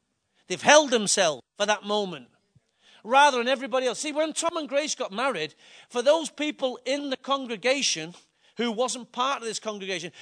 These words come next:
they were challenged and convicted. Why? 'Cause the environment was pure.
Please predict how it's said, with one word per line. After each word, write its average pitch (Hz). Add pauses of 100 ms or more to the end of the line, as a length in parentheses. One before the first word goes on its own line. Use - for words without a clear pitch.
(120)
they 277
were 269
challenged 302
and 269
convicted. 277 (880)
Why? 285
'Cause 294
the 277
environment 302
was 285
pure. 294